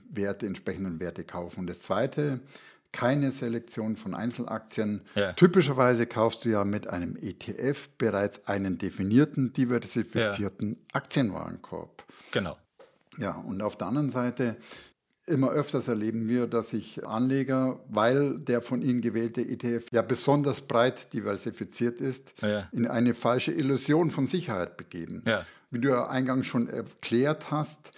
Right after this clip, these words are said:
Speaker 1: mit einem E T F bist du trotz Diversifikation bei den Marktschwankungen voll dabei.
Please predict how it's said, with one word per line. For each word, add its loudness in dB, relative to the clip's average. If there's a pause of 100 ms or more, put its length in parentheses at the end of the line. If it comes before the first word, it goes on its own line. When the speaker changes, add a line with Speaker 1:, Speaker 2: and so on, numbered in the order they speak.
(220)
Speaker 1:
mit -2
einem -4
E -2
T -4
F -6
bist -6
du -2
trotz -4
Diversifikation -6 (400)
bei 2
den 0
Marktschwankungen -2
voll -4
dabei. -4